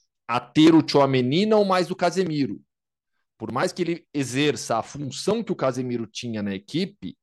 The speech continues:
as características são diferentes.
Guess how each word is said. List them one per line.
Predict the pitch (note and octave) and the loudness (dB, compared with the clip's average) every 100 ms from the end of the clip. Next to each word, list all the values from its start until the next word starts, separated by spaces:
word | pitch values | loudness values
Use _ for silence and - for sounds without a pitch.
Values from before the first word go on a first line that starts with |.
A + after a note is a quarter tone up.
| _ | _
as | A2 - | -10 -6
características | - A#2 G#2+ A2+ A2+ F#3+ F#3+ A3 | 0 0 0 -2 -2 -2 -2 -4
são | G#3+ F#3+ G3+ | -4 -6 -6
diferentes. | F#3 G3+ - A#3 A3 D#3+ C3 - - - | -8 -10 -6 -2 0 -2 -4 -12 -18 -20